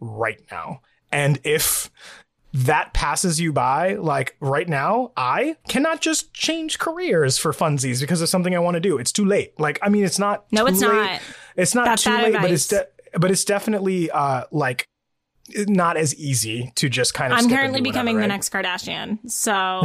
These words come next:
Speaker 2: and I'm twenty-seven.
Speaker 1: Exactly. That's a good, exactly. Perfect. So I'm sorry I stopped your voicemail, but it was very, very important that you know that if you feel h-, half as passionately as you sound about doing
Speaker 2: Yeah,
Speaker 1: this,
Speaker 2: because
Speaker 1: and you
Speaker 2: what
Speaker 1: sound
Speaker 2: happens?
Speaker 1: like you
Speaker 2: All right,
Speaker 1: have an
Speaker 2: you fall on
Speaker 1: amazing
Speaker 2: your
Speaker 1: head on your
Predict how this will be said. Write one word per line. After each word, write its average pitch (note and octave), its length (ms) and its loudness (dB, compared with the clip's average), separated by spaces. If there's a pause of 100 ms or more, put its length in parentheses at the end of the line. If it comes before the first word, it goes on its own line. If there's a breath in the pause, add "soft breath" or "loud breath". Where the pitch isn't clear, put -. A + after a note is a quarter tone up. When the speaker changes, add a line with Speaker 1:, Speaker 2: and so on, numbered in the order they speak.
(120)
Speaker 2:
and G3 120 2
I'm C#3 160 0
twenty-seven. G#3+ 320 0
Speaker 1:
Exactly. F#3 600 0 (520 loud breath)
That's D3 140 -2
a D#3 40 -4
good, E3 240 -4
exactly. D#3 500 -6
Perfect. B2+ 300 -6 (180 loud breath)
So F3+ 160 2
I'm D#3+ 180 2
sorry E3 240 2
I - 20 4
stopped B2+ 280 -2
your A#2+ 140 -2
voicemail, A2 240 -6
but A#2 300 -4
it D#3+ 60 2
was D#3 120 2
very, E3 300 2
very F3+ 260 2
important D3+ 520 0 (400)
that C#3+ 180 0
you D3 140 0
know C3 320 0
that A#2+ 240 -6
if D3+ 240 0
you D3+ 200 2
feel D#3 600 0 (360 loud breath)
h-, - 40 -8 (280 loud breath)
half C#3 320 -4
as D3 120 0
passionately C3+ 520 -2
as B2+ 120 -4
you A#2 80 -10
sound C3+ 480 0
about F#3 260 -2
doing G3 240 2
Speaker 2:
Yeah, G#3 80 2
Speaker 1:
this, G#4 160 4
Speaker 2:
because - 120 2
Speaker 1:
and - 0 -
you - 40 0
Speaker 2:
what F#4 80 2
Speaker 1:
sound F4 140 2
Speaker 2:
happens? D#4+ 160 2
Speaker 1:
like - 20 2
you D4 60 2
Speaker 2:
All - 40 2
right, C#4 100 0
Speaker 1:
have C4+ 40 0
an B3+ 40 0
Speaker 2:
you B3 60 -2
fall C#4 100 2
on C4+ 40 2
Speaker 1:
amazing C4+ 160 0
Speaker 2:
your B3 80 0
Speaker 1:
head A#3+ 80 0
on A3+ 60 2
your - 20 2